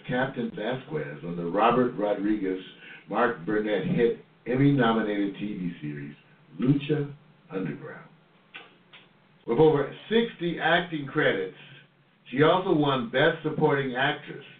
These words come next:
by the Valley Theater League Artistic Director Achievement Awards, which is the A D A,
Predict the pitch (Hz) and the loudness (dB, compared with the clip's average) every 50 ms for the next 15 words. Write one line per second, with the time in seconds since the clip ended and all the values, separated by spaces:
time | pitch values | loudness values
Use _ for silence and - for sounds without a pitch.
0 | - - 110 113 110 110 107 107 101 - 117 120 135 139 135 139 139 143 143 139 | -14 -8 -4 -2 -2 -2 -2 -2 -2 0 4 4 6 6 6 4 4 4 4 2
1 | - - - - - - _ _ - - - 143 147 139 143 127 117 117 117 113 | -2 -8 -14 -20 -20 -20 _ _ -6 0 2 4 6 6 4 4 2 2 2 2
2 | 107 107 117 131 143 143 139 131 127 - - - - - _ _ _ _ _ _ | 0 0 2 4 4 4 4 2 0 -4 -6 -12 -20 -20 _ _ _ _ _ _
3 | _ _ - 117 123 135 143 143 139 147 170 170 - - 151 123 113 120 123 120 | _ _ -2 2 4 6 6 4 4 4 4 4 4 4 2 0 0 0 2 4
4 | 139 156 160 156 - 143 135 - - 170 175 196 190 147 127 113 113 - - - | 6 6 4 4 2 -4 -6 -2 0 2 2 2 2 0 -2 -4 -4 -8 -12 -12
5 | - 101 104 104 101 98 92 90 104 107 - - 104 110 107 107 104 90 95 104 | -10 -8 -6 -4 -4 -4 -4 -4 -4 -6 -8 -10 -10 -10 -10 -10 -10 -8 -6 -4
6 | 110 117 120 120 117 120 127 113 - - - | -2 -2 -2 -2 -2 -4 -4 -4 -6 -6 -8